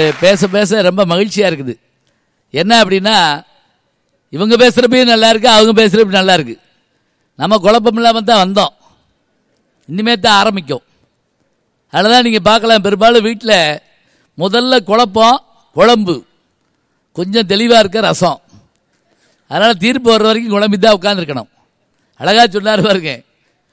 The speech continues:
"உன்னைய இப்ப உங்க அப்பனா பறவையா மாத்துவான்னு கேட்டா, கடலுக்கு நடுவுல மாமரத்தை உங்க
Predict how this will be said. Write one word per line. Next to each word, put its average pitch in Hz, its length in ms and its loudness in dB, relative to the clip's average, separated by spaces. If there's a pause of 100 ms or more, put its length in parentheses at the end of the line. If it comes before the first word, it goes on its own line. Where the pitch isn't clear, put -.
(340)
"உன்னைய 190 220 -4
இப்ப 180 220 0
உங்க 185 220 -2
அப்பனா 226 340 0
பறவையா 226 440 2
மாத்துவான்னு 208 440 -2
கேட்டா, 202 260 0 (1400)
கடலுக்கு 214 360 -2
நடுவுல 220 220 -4 (100)
மாமரத்தை 226 340 0
உங்க 220 480 -2